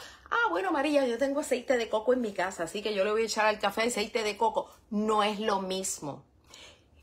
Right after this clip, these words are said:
La estructura molecular del aceite M C T es diferente. La estructura molecular, molecular hace que tu cuerpo lo absorba rápido, lo procese,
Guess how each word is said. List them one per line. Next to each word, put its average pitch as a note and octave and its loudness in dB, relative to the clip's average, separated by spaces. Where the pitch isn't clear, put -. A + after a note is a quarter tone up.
La G3 2
estructura A#3+ 0
molecular F#3+ 4
del D#3 2
aceite F3+ -2
M A3 -2
C A#3+ 0
T D#3+ 0
es G3+ -2
diferente. F3 0
La F#3 4
estructura F#3+ 0
molecular, C4+ 2
molecular A3 2
hace G3 0
que G3+ -2
tu F3+ -8
cuerpo A#3 0
lo G3+ 2
absorba C4 2
rápido, F3+ 0
lo G#3 4
procese, G#3 2